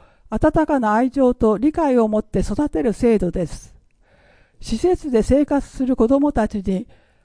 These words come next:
家庭体験を目的とした活動もあります。お気軽にご相談ください。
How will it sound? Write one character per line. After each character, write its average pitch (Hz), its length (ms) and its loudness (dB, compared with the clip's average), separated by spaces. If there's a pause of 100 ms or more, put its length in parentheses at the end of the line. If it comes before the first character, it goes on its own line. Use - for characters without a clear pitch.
(120)
家 247 200 -2
庭 330 180 2
体 330 280 2
験 208 260 -2
を 190 80 -2
目 208 200 0
的 - 280 -2
と 262 160 4
し - 80 -6
た 220 100 -2
活 202 300 -6
動 247 200 6
も 226 120 0
あ 208 60 0
り 208 120 -4
ま 196 140 -4
す。 - 200 -14 (460)
お - 80 2
気 330 160 0
軽 311 240 2
に 277 120 0
ご 233 120 2
相 262 240 2
談 233 240 -2
く 233 100 -10
だ 208 140 -2
さ 185 220 -6
い。 - 100 -12